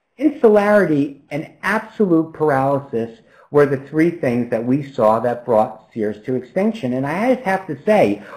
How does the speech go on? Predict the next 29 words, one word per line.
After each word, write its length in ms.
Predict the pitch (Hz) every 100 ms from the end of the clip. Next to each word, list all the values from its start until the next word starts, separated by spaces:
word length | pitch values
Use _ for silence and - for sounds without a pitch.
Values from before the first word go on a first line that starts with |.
| -
what 260 | 156 240
a 180 | 226 - -
sight 240 | 208 220
it 100 | 190
is 260 | 202 208 -
to 220 | 170 -
see 480 | 240 226 165 165 - _ _ -
the 100 | 196
rise 460 | 196 254 330 277
of 100 | 247
Amazon 680 | 190 208 311 320 - 165 165
right 200 | 180 302
in 160 | 262 226
front 340 | - 208 247
of 120 | 262
us 140 | 160 131
in 120 | 175
all 300 | - 202 285
of 140 | 277
our 200 | 208 175
lifetime, 800 | 170 185 269 - 147 120 117 113 - - - _ _ _
when 240 | 185 233 262
their 100 | 233 202 196
model 280 | 311 311 190
is 180 | 175
so 160 | - 226
similar 480 | 226 - 226 226 202
to 220 | 185 -
Sears, 400 | 214 233 294 -